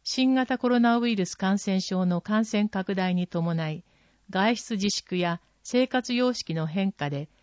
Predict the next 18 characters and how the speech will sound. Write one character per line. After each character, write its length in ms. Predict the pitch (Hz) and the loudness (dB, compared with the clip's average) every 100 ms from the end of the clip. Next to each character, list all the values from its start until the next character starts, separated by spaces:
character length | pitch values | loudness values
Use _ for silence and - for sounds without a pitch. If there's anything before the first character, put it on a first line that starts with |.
| _ - | _ -2
在 240 | 196 233 | 2 2
宅 260 | 254 240 240 | 0 -2 -4
時 120 | 247 | 0
間 220 | 233 190 | 2 2
が 120 | 165 | 0
増 140 | - 226 | 0 0
え 80 | |
た 140 | 220 170 | 0 -4
こ 140 | 165 | -4
と 120 | 165 | -4
も 140 | 156 156 - | -4 -4 -2
影 180 | 180 185 | 0 0
響 240 | 185 170 | 0 -2
し 60 | - | -2
て 120 | 151 | -4
い 100 | 147 | -2
ま 160 | 147 147 | -4 -8
す。 180 | - | -12